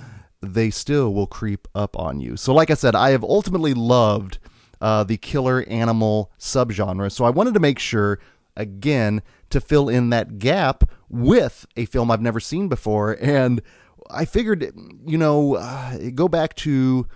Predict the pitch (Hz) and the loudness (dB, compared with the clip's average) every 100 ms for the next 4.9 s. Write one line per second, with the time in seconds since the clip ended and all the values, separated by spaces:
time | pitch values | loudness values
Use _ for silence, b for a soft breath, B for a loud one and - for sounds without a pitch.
0 | b b _ - - - _ _ _ - | b b _ -20 -20 -20 _ _ _ 0
1 | 247 170 117 - 175 208 208 208 208 202 | 4 4 2 -4 -2 2 2 2 0 -2
2 | 202 202 196 196 - 208 208 208 202 185 | -2 -4 -4 -6 0 2 2 0 -2 0
3 | 175 160 - 151 120 123 123 120 131 165 | 0 2 2 0 -2 0 2 2 -2 -4
4 | - 139 131 - - 101 101 98 | -6 -4 -4 -8 -6 -4 -2 -2